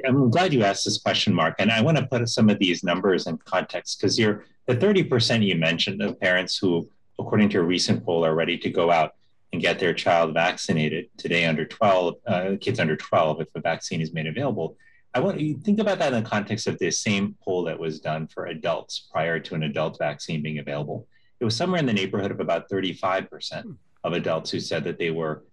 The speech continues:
Speaker 1: ready to go out and get vaccinated once that became available. But what happened? It w-, in the next few months, number one, the vaccine became available and people had a chance to have their questions answered,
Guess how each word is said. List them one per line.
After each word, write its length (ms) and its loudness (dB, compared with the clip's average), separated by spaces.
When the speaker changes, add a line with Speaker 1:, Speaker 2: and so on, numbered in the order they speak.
Speaker 1:
ready 240 -2
to 80 -4
go 200 -4
out 200 -2
and 80 -8
get 160 -4
vaccinated 600 -4
once 220 -6
that 140 -6
became 320 -6
available. 540 -4
But 140 -2
what 120 0
happened? 540 -4
It 240 -10
w-, 320 -6
in 200 -2
the 80 4
next 300 -2
few 180 0
months, 540 -2
number 180 0
one, 280 0
the 80 -4
vaccine 440 0
became 260 -6
available 640 -4
and 220 -6
people 240 0
had 140 0
a 60 -2
chance 340 -4
to 80 -4
have 200 -4
their 120 -8
questions 420 -2
answered, 420 -8